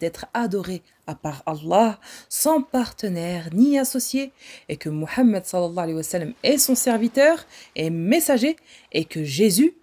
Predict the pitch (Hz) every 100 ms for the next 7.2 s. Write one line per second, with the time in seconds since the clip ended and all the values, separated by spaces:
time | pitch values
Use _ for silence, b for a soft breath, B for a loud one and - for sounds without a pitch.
0 | - 139 143 180 180 - 285 320 - 160
1 | 160 - 233 220 220 - 208 170 - 233
2 | 262 214 180 165 165 147 156 175 208 220
3 | 226 220 B B B - 170 160 208 214
4 | 196 214 185 - 175 - - 254 240 190
5 | 208 196 185 180 190 190 226 180 b b
6 | - 156 175 170 - - 247 214 185 185
7 | 165 226